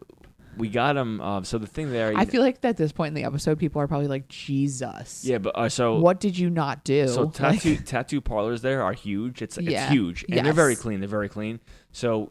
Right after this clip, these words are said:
Speaker 1: um, we wanted to get, like, not a Buddhist tattoo.
Speaker 2: The
Speaker 1: We
Speaker 2: traditional, like, bamboo.
Speaker 1: With the bamboo saying
Speaker 2: Yeah.
Speaker 1: we were there, you know.
Speaker 2: So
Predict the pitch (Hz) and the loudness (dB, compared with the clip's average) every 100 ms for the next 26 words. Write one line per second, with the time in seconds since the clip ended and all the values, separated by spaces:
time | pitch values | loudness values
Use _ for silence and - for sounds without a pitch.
0 | 113 110 101 101 - - 131 127 117 107 | -4 -4 -4 -6 -8 -6 -4 -4 -4 -6
1 | 101 107 65 87 90 92 117 147 101 110 | -4 -4 -4 -4 -4 -6 -4 -4 -4 -6
2 | 110 104 101 - 95 90 - 101 196 208 | -4 -2 -4 -6 -6 -6 -2 4 4 4
3 | 214 185 180 196 185 185 180 165 165 156 | -2 -2 -2 -4 -2 0 0 -2 -4 -6
4 | 143 147 147 135 135 139 139 104 107 107 | -4 -2 0 2 2 0 0 0 -2 -2
5 | 101 98 98 - 101 170 147 120 117 101 | -4 -4 -4 -4 0 0 0 0 -2 -4
6 | 87 95 92 - 190 185 175 180 | -4 -6 -6 -2 0 2 2 -2